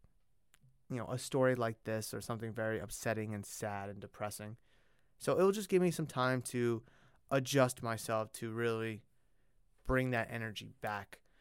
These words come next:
But Red Sox lost two of three to the Yankees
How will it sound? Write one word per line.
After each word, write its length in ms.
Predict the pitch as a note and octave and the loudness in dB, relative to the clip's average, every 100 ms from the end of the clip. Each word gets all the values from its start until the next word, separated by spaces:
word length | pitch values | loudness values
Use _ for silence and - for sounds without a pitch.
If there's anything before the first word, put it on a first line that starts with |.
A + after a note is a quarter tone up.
| _ _ - | _ _ -4
But 340 | A#2+ B2 - _ _ _ _ _ _ _ _ _ - | 4 4 4 _ _ _ _ _ _ _ _ _ 8
Red 180 | D#3+ | 8
Sox 460 | - B2+ G#2 G2 - | 8 4 0 0 2
lost 260 | C#3 C#3+ - | 6 6 4
two 140 | F3 | -2
of 80 | E3 | 0
three 220 | D#3+ D#3+ | 2 2
to 100 | D#3+ | 0
the 80 | D3 | -2
Yankees 560 | C#3 C3+ C3 C3+ C3 | 2 2 2 0 0